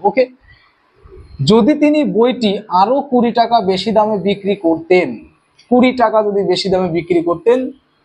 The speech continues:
তবে তার পনেরো পার্সেন্ট লাভ হতো। তাহলে পনেরো পার্সেন্ট লাভ হওয়া মানে কত? একশো পনেরো পার্সেন্ট হয়ে যাওয়া, একশো পনেরো পার্সেন্ট দামটা হয়ে যাবে। পনেরো পার্সেন্ট লাভ মানে একশো পনেরো পার্সেন্ট দাম হবে। আচ্ছা,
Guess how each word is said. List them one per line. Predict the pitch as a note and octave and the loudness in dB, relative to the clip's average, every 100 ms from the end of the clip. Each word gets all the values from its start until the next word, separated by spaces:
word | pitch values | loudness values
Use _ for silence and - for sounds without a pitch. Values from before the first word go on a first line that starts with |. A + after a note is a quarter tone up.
| - - | -8 0
তবে | G3 G3 | 2 2
তার | G3 F#3 D3+ D#3 - _ _ | 2 2 0 -4 -16 _ _
পনেরো | A3 A3+ A#3 | 2 4 2
পার্সেন্ট | A3 G#3 G#3 G#3 | 2 -2 -2 -2
লাভ | D3+ C3 B2+ | 0 0 -2
হতো। | A#2 G#2 - _ _ _ _ - | -8 -16 -20 _ _ _ _ -4
তাহলে | D#3+ D#3+ | -2 0
পনেরো | A3 A#3+ B3 | 2 2 2
পার্সেন্ট | B3 A#3+ A#3+ | 0 -2 0
লাভ | F#3+ F#3+ | 2 2
হওয়া | G#3 A#3 | 2 -2
মানে | A#3 A#3+ | -2 -2
কত? | A#3 A#3 C4 - | -4 -4 -8 -2
একশো | F#3+ G3 - - C4 - - _ _ | 0 0 -6 -2 -2 -4 -12 _ _
পনেরো | G3+ G3+ G3+ A#3 A3 | 0 2 2 2 0
পার্সেন্ট | E3+ D#3+ F#3+ G3 E3+ | 0 -2 -4 -2 -2
হয়ে | C3 A2 | -4 -4
যাওয়া, | G#2+ C#3 | -2 -2
একশো | E3+ - G#3 | -2 -4 -4
পনেরো | F#3+ G3 G3 | -2 0 0
পার্সেন্ট | G3 B3+ B3+ C#3+ | -2 -4 -8 -2
দামটা | D#3+ D#3+ E3 | -2 0 -2
হয়ে | D3+ A2+ G2+ | -4 -4 -8
যাবে। | F#2 - - | -14 -16 -4
পনেরো | E3+ D#3 | -2 0
পার্সেন্ট | D3+ E3 C3+ | -2 -4 -2
লাভ | A#2 G#2+ | -2 -4
মানে | G2+ F#2+ _ _ _ - - _ - | -14 -18 _ _ _ -20 -20 _ -4
একশো | A#3+ - G3 | -4 -2 -2
পনেরো | G#3 G3+ | -2 -2
পার্সেন্ট | G3+ A3 D#3 | -4 -4 -4
দাম | A2 | -4
হবে। | A2+ - _ _ _ - - - - _ _ | -8 -18 _ _ _ -20 -20 -20 -20 _ _
আচ্ছা, | - - | -8 -6